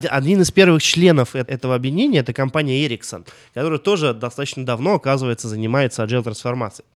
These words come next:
Но сегодня я хотел вот Левону рассказать, и Левон щас будет дико удивляться. В общем, всем известна такая компания, как Microsoft. Недавно она по капитализации обогнала компанию Apple на целый час. Вот. Вы могли подумать, что она тоже стоила триллион, но ни-, но ничего подобного. Они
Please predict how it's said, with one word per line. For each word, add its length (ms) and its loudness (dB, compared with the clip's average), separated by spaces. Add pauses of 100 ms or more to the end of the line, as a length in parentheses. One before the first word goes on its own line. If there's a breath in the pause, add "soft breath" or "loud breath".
(160)
Но 120 -6
сегодня 440 -2
я 140 2
хотел 360 -2
вот 200 -4
Левону 420 -2
рассказать, 600 -2
и 20 -12
Левон 240 -6
щас 240 -8
будет 320 -8
дико 300 -10
удивляться. 840 -6
В 100 -4
общем, 440 2
всем 400 2
известна 440 2
такая 220 0
компания, 460 4
как 500 2
Microsoft. 760 -2
Недавно 480 2
она 160 0
по 120 -10
капитализации 760 -2
обогнала 460 -2
компанию 540 0
Apple 280 -8
на 80 -8
целый 260 0
час. 340 -4 (140)
Вот. 460 4
Вы 120 0
могли 260 4
подумать, 380 4
что 160 -2
она 140 0
тоже 260 0
стоила 300 0
триллион, 480 2
но 60 -2
ни-, 260 -4
но 240 -2
ничего 320 -4
подобного. 640 2
Они 420 0